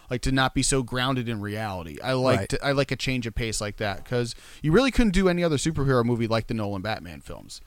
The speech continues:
Speaker 2: Right.
Speaker 1: You couldn't do a realistic Superman. You can't. It's all, like you said, it's all based on, like, fantasy and
Speaker 2: It's,
Speaker 1: sci-fi
Speaker 2: it's
Speaker 1: and all this
Speaker 2: fantasy,
Speaker 1: stuff.
Speaker 2: right.
Speaker 1: So it's cool to go back and get the comic book side of Batman that we grew up with in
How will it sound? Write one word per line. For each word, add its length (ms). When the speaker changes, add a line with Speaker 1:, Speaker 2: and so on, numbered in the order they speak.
Speaker 2:
Right. 240
Speaker 1:
You 100
couldn't 300
do 160
a 20
realistic 480
Superman. 380
You 60
can't. 340
It's 340
all, 320
like 160
you 60
said, 180
it's 160
all 180
based 300
on, 100
like, 140
fantasy 640
and 100
Speaker 2:
It's, 140
Speaker 1:
sci-fi 380
Speaker 2:
it's 180
Speaker 1:
and 140
all 80
this 80
Speaker 2:
fantasy, 160
Speaker 1:
stuff. 260
Speaker 2:
right. 220
Speaker 1:
So 240
it's 140
cool 260
to 80
go 180
back 460
and 80
get 160
the 80
comic 400
book 160
side 240
of 140
Batman 380
that 100
we 160
grew 240
up 100
with 140
in 240